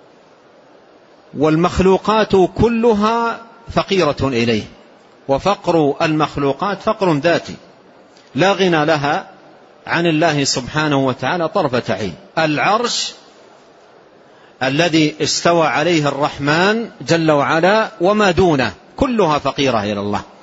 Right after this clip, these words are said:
والله سبحانه وتعالى غني عن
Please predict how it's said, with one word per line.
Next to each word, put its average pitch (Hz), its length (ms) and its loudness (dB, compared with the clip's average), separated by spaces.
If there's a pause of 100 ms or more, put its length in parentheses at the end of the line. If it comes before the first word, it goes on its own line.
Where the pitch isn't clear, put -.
(880)
والله 165 440 2
سبحانه 143 540 -2
وتعالى 135 520 -2
غني 170 480 -4
عن 127 200 -4